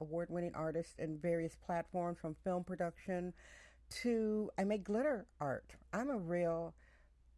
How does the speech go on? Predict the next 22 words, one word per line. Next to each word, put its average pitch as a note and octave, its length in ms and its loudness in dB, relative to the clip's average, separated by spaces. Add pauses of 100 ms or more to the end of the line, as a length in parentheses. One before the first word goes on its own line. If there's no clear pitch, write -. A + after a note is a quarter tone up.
(140)
Renaissance F3 640 0
bohemian E3 560 2
artist. C#3 420 -4
I E3 60 -14
call F#3+ 200 -2
myself F#3+ 440 -2
a - 20 -4
sexist, - 640 -4 (180)
womanist E3 540 -2
bohemian. D3 640 0 (880)
Trophy G#3 400 2
widow. C#3+ 400 -2
<laughs> F#3 60 -2 (1500)
Uh, F3+ 320 2 (200)
I F#3+ 120 2
like F3+ 260 4
to F#3+ 260 0 (840)
describe F3+ 420 2
myself F#3 400 0 (120)
to G#3+ 120 -4
people G3 460 -4
who F3 160 -2